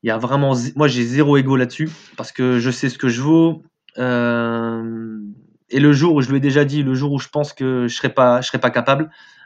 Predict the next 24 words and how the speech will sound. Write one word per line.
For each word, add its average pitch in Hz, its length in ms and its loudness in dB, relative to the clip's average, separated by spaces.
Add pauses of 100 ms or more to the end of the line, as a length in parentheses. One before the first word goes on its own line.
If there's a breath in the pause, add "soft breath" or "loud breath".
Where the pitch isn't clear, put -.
(140 loud breath)
euh, 113 100 -4
de 120 80 -2
l'amener 123 220 2
à... 117 280 -2
au 123 60 -6
niveau 127 220 -2
qu'elle 120 180 2
veut, 143 180 0
ben, 113 440 -2
je 110 80 -8
lui 127 100 -8
trouverai 131 260 -4
quelqu'un 135 260 -2
d'autre. 120 220 -4
Mais 117 200 -2
c'est, 117 260 -2
pour 131 180 -6
l'instant, 131 260 -4
ce 120 60 -2
jour, 127 180 -2
il 120 60 2
est 117 60 2
pas 117 120 -2
arrivé. 120 380 -2